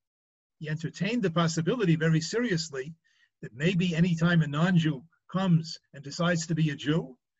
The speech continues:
that he right away, no matter what the date in the calendar is, he has to bring a Korban Pesach. Because just like the failure to bring a Korban Pesach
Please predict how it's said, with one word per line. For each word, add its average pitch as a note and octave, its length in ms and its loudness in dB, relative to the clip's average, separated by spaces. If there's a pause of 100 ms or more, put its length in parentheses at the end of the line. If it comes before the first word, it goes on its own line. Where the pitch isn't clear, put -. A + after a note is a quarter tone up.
(300)
that E3+ 80 -6
he D3 60 -4
right G#3 220 4
away, G3 220 4
no D3 100 -2
matter E3+ 240 6
what E3+ 160 2
the F3+ 60 -2
date E3+ 200 2
in E3+ 80 6
the D#3+ 80 4
calendar E3 460 2
is, A3+ 320 -2 (300)
he D#3+ 100 -2
has D#3+ 200 0
to D#3+ 120 -4
bring E3+ 380 2 (340)
a - 60 -20
Korban D3+ 380 -6
Pesach. - 380 -6 (380)
Because C3+ 280 -10
just F#3 300 -2
like E3+ 240 2
the D3+ 100 -4
failure F3 460 4
to D#3 140 -4
bring E3+ 200 2
a D#3 60 2
Korban D#3+ 400 -2
Pesach E3 380 -2